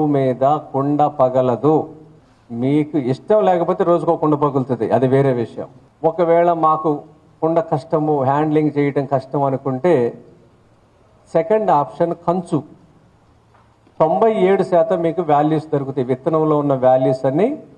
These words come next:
తొంభై ఏడు శాతం. కంచు చేయి జారితే అది బ్రేక్ అయిపోద్ది. థర్డ్ ఆప్షన్ వచ్చేసి మీకు ఇత్తడి గిన్నె. తొంభై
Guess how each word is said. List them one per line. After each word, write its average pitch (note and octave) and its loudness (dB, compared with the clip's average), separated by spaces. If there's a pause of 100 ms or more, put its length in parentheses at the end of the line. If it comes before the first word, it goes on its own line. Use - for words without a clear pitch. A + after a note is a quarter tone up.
(140)
తొంభై C3+ -2 (140)
ఏడు A#2+ -4
శాతం. A#2+ -8 (1300)
కంచు G#3 2 (920)
చేయి G3+ 2
జారితే E3 2 (340)
అది D3 2 (280)
బ్రేక్ E3+ 2
అయిపోద్ది. B2 -6 (1900)
థర్డ్ F#3+ 4
ఆప్షన్ F3 -2
వచ్చేసి E3+ -2 (100)
మీకు F3 -2 (800)
ఇత్తడి E3+ 0
గిన్నె. G#2+ -6 (760)
తొంభై G#3+ 2